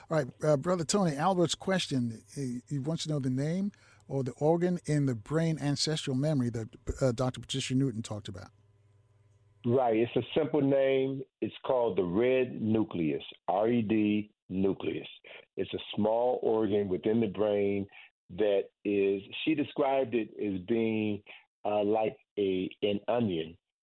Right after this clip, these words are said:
Speaker 2: that has, um, a membrane, uh, layers of membrane stacked on top of each other, and that each membrane represents a different consciousness,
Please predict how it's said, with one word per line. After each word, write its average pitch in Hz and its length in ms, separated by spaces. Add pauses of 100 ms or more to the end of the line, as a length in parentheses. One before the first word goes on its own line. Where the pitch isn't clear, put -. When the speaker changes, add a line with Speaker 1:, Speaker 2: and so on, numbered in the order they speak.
Speaker 2:
that 101 120
has, 104 560 (200)
um, 92 540 (100)
a 113 60
membrane, 92 840 (320)
uh, 127 60
layers 123 540
of 110 80
membrane 92 600 (140)
stacked 110 340
on 101 140
top 101 300
of 82 100
each 90 240
other, 85 180 (520)
and 104 200
that 98 220 (180)
each 160 280 (180)
membrane 92 880 (300)
represents 101 640
a 95 80
different 92 400
consciousness, 123 580